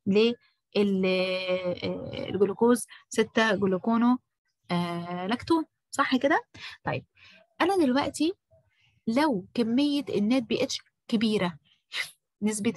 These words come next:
النات بي اتش كبيرة، هل أنا محتاج الإنزيم ده في حاجة؟ لأ، يبقى معنى كده الإنزيم ده هيحصل له inhibition مع زيادة مين؟ النات بي اتش. يبقى لما الريشيو، يبقى لما الريشيو بتاعت النات بي اتش على النات بي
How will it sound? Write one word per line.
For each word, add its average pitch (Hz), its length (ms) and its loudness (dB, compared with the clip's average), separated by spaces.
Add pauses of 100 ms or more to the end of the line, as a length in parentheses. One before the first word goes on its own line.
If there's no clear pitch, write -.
النات 190 400 2
بي 185 240 -2
اتش - 360 -2
كبيرة، 196 420 2 (340)
هل 220 160 0
أنا 269 140 4
محتاج 233 380 -2
الإنزيم 202 380 0
ده 240 80 0
في - 80 -8
حاجة؟ 269 300 -2 (500)
لأ، 170 120 -2 (400)
يبقى 175 160 -2
معنى 240 280 0
كده 240 200 -2
الإنزيم 214 380 -2
ده 254 180 -2 (180)
هيحصل 226 400 -4
له 226 140 -2
inhibition 262 540 -2 (280)
مع 190 260 2
زيادة 208 460 -2
مين؟ 208 300 0 (140)
النات 196 380 0
بي 190 160 -2
اتش. - 180 -6 (280)
يبقى 175 180 0
لما 175 240 2
الريشيو، 254 560 0 (1160)
يبقى 170 240 0
لما 165 260 0
الريشيو 240 340 0
بتاعت 185 300 -4
النات 220 240 0
بي 233 260 -2
اتش 165 200 -6
على 214 240 0
النات 208 220 -2
بي 226 280 -2